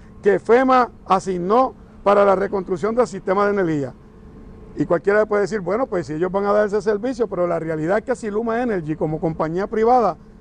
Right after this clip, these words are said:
no hubiese podido accesar esos fondos, si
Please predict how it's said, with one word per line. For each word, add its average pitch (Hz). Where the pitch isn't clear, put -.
no 208
hubiese 262
podido 202
accesar 214
esos 226
fondos, 226
si 185